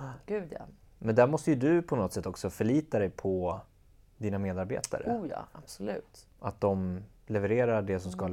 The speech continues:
Speaker 2: levereras. Så att man inte går in och mikrostyr för
Speaker 1: Mm.
Speaker 2: mycket, kanske.
Speaker 1: Ja, men nu fick jag, när du frågade just om ledarskap, jag hade en ganska intressant diskussion med en kompis som bor i Malmö, som inte alls jobbar, har jobbat i vår bransch men inte gör det längre.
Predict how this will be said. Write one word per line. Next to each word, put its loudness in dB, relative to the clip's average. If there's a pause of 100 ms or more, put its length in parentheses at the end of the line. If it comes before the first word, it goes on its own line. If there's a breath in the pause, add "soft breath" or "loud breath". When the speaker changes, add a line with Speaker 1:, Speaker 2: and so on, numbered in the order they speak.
Speaker 2:
levereras. -8
Så -6
att -6
man 0
inte -2
går 2
in 0
och 0 (420)
mikrostyr 0
för -4
Speaker 1:
Mm. -2
Speaker 2:
mycket, -4
kanske. -6 (260)
Speaker 1:
Ja, -4
men -2
nu -2
fick -8
jag, 0
när -4
du -6
frågade -2 (100)
just -10
om -6
ledarskap, -4
jag -2
hade -4
en -6
ganska -8
intressant -10 (140)
diskussion -10
med -10
en -14
kompis -10
som -12
bor -10
i -12
Malmö, -14
som -16
inte -12
alls -10
jobbar, -10
har -6
jobbat -4
i -20
vår -8
bransch -10
men -10
inte -12
gör -4
det -4
längre. -8